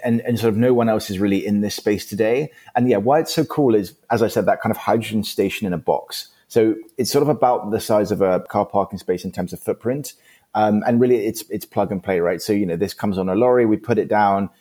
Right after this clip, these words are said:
you plug in water, you plug in electricity, and then, you know, that's gonna, that gives you your hydrogen up to twenty kilograms a day. And, you know, for, for everyone listening, that, that's about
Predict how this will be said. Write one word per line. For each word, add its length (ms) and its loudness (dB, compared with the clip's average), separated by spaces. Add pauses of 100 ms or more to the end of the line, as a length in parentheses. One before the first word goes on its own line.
you 100 -2
plug 240 0
in 140 2
water, 280 0
you 120 0
plug 200 0
in 60 0
electricity, 580 -2
and 120 4
then, 200 0 (100)
you 60 -6
know, 220 -2
that's 300 -2
gonna, 320 0
that 180 0
gives 160 -2
you 60 2
your 100 2
hydrogen 640 -2 (140)
up 120 2
to 80 -14
twenty 240 -2
kilograms 480 2
a 60 -2
day. 500 2 (120)
And, 200 2
you 80 2
know, 240 -2
for, 340 0 (100)
for 60 -2
everyone 220 2
listening, 300 0
that, 220 -2
that's 240 -2
about 520 0